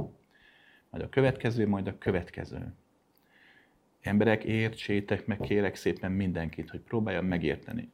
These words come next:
Mindig, amíg valaki vagy, addig nem vagy az.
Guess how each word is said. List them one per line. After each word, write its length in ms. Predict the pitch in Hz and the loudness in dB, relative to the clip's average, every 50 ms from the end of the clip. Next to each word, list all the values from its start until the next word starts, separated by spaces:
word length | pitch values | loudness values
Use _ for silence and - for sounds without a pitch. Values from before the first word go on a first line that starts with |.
| _ _ - | _ _ -2
Mindig, 540 | 85 95 101 104 110 120 120 117 117 - - | 2 4 6 6 8 8 6 4 2 0 -4
amíg 460 | - 92 95 95 92 90 87 - - - _ _ _ _ | -2 0 0 2 2 2 0 0 -2 -6 _ _ _ _
valaki 640 | - 95 95 98 98 95 90 82 - - 67 55 - - 90 | -14 -6 -2 0 2 2 2 0 -2 -4 -6 -6 -6 -6 -4
vagy, 360 | 95 98 117 127 131 - - _ _ _ | 0 0 0 0 0 -4 -10 _ _ _
addig 460 | - 90 98 107 117 120 117 113 107 | -4 -4 -2 0 0 2 2 2 0
nem 280 | 85 95 101 101 101 90 | 0 -2 0 0 0 0
vagy 340 | 85 87 87 87 87 - - _ _ _ _ | 2 2 0 0 0 -4 -10 _ _ _ _
az. 360 | - 95 90 - - - - | -2 -2 0 0 -2 -6 -12